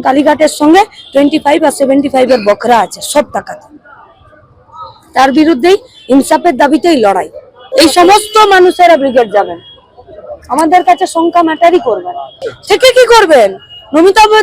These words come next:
দেবীর, এ, একশো, এ, এক মাসের টাকাটা কে, কে দেবে?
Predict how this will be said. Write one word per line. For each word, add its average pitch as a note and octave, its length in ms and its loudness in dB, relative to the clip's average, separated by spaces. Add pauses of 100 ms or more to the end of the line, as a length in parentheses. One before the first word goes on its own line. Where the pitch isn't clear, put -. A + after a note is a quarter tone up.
দেবীর, G#4 320 4 (160)
এ, - 20 6 (260)
একশো, F4+ 220 -4 (400)
এ, C4+ 40 4 (300)
এক F4+ 140 -2
মাসের G4+ 240 0 (100)
টাকাটা G4+ 340 2 (360)
কে, F#4 100 2 (120)
কে G#4+ 80 2 (120)
দেবে? G3 200 0